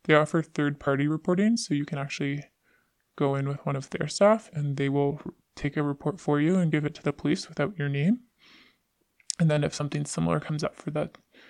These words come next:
same perpetrator, um, they might call you, Victoria Faulkner will, and ask you if you wanna be, um,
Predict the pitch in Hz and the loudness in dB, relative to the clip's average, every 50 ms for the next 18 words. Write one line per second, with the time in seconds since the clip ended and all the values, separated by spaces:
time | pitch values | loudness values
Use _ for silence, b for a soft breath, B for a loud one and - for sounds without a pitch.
0 | b b b - - - 147 147 147 147 147 160 - - 147 - - 160 - - | b b b -10 -4 -2 0 0 0 -2 -2 -2 -2 -2 -2 -2 -2 -2 2 4
1 | 180 180 196 214 233 233 - - - - - 151 147 143 143 139 147 143 147 147 | 4 6 6 6 4 2 0 -6 -10 -6 -4 -2 -2 -2 -4 -4 -4 -4 -4 -6
2 | 147 - - - - 143 139 143 143 147 147 151 160 160 - _ _ _ _ _ | -6 -8 -10 -4 0 2 2 2 2 2 0 -2 -4 -6 -8 _ _ _ _ _
3 | - - - - 160 151 143 - - 143 143 - - 143 143 143 147 151 - 151 | -8 -8 -2 0 2 0 2 0 -2 -4 -4 -6 -6 -4 -2 -2 -2 -2 -2 -2
4 | 151 156 151 - - - 147 147 143 - - - 143 143 139 160 143 147 - 143 | -2 -4 -4 -6 -4 -2 -2 -2 -2 -4 -6 -4 -4 -2 -2 -4 -4 -4 -4 -4
5 | 139 139 147 - - B B B B B B B B B B B B _ - - | -2 -2 -4 -6 -10 B B B B B B B B B B B B _ -20 -20
6 | - _ - - 151 151 143 139 143 143 147 147 | -20 _ -8 -6 -4 -4 -2 -4 -4 -6 -6 -8